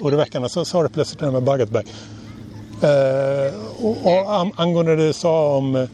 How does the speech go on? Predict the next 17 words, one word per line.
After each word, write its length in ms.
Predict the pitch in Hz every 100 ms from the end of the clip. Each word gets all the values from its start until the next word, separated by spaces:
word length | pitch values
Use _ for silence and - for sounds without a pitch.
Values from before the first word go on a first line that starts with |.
| - - - - - - - - 110
det 680 | 139 131 127 127 131 139 143
där 220 | 131 135
mörka, 480 | 135 143 139 165 131
så 300 | 123 123 117
säger 240 | - 131
jag 60 | 113
att, 240 | - -
eh, 680 | 139 139 147 147 165 185 175
ja, 400 | 147 156 156 143 147 190 196 202
det 80 | 143
sista 400 | - 165 - 170
jag 220 | 165 185
skulle 220 | - 151
göra 220 | 123 120 120
är 40 |
att 120 | 113
ta, 320 | 107 131 123